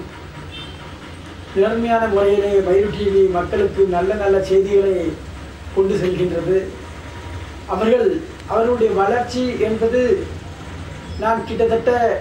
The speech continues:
நான் தொடக்க காலத்திலிருந்தே நான் பார்த்து கொண்டு இருக்கின்றேன் என்று அந்த மயூரி டி வி நிறுவனம் தொடங்கி பதினெட்டு ஆண்டு காலம்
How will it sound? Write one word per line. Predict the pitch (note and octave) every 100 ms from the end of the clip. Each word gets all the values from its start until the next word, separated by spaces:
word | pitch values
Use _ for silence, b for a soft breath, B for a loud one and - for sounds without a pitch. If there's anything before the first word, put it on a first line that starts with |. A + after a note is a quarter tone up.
| - - - - - - -
நான் | G#3 A#3 A#3+ A3 - -
தொடக்க | A3 B3+ B3+
காலத்திலிருந்தே | B3+ B3 B3 B3 A3+ A3+ A3+ B3
நான் | A3+ A3
பார்த்து | G#3+ G#3+ A3+
கொண்டு | G#3+ G#3+
இருக்கின்றேன் | G3+ G3+ G#3 G3 G#3 G#3 F3+ - - - - - - - - - - -
என்று | A3+ A#3 B3
அந்த | A#3 A3+ A3+ A3+ A3+
மயூரி | A3+ C4+ C#4 C4+
டி | B3+
வி | B3+ B3
நிறுவனம் | G#3+ A3+ A#3+ B3 B3 G#3+ - - - - - - - - - -
தொடங்கி | G#3 A#3 C4 C4 C4+ B3+ -
பதினெட்டு | G#3+ G#3+ C4+ C4+ - A#3+ -
ஆண்டு | A3+ B3+ B3
காலம் | A3+ A#3 B3 B3+